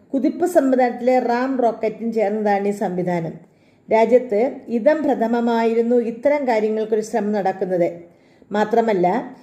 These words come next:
ഇതിൻ്റെ സാങ്കേതിക വിദ്യ ആഗോള നിലവാരത്തിലുള്ള സംവിധാനങ്ങളോട് തുലനം ചെയ്യാവുന്നതും ആയിരുന്നു. ജൈറോയും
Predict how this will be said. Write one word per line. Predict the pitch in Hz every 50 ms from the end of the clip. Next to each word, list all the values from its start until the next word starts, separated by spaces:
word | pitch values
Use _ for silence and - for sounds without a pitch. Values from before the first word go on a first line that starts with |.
| - _ _
ഇതിൻ്റെ | - 185 240 233 262
സാങ്കേതിക | 254 254 262 233 233 233 233 240 269 254 277 285 269
വിദ്യ | 220 214 214 - 208 214 214 -
ആഗോള | 175 196 208 226 220 214 240 277 285 302
നിലവാരത്തിലുള്ള | 269 233 214 208 208 208 208 202 208 220 202 202 202 208 202
സംവിധാനങ്ങളോട് | 208 208 208 202 202 208 214 208 233 240 240 240 226 220 220 220 208 208
തുലനം | 208 - 240 233 233 254 277 294 285
ചെയ്യാവുന്നതും | 262 269 220 214 214 208 208 208 208 208 208 208 208 208
ആയിരുന്നു. | - 170 190 180 185 180 185 180 180 175 - - - - _ _ _ _ _ _ _ _ _ _ _ _ _ _ _ _ _ _ _ _ _ _ _ _ -
ജൈറോയും | 196 185 240 262 262 285 285 294 302 302 277 247 214 214 226